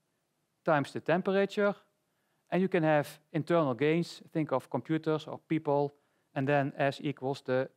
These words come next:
uh, internal gain. So this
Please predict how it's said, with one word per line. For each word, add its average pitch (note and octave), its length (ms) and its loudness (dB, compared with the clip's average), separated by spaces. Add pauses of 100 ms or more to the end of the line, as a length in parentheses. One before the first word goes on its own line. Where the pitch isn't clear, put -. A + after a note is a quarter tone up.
(240)
uh, B2+ 260 -4
internal C3 420 -2
gain. A#2 320 -8 (3250)
So F3+ 140 4
this G3+ 480 0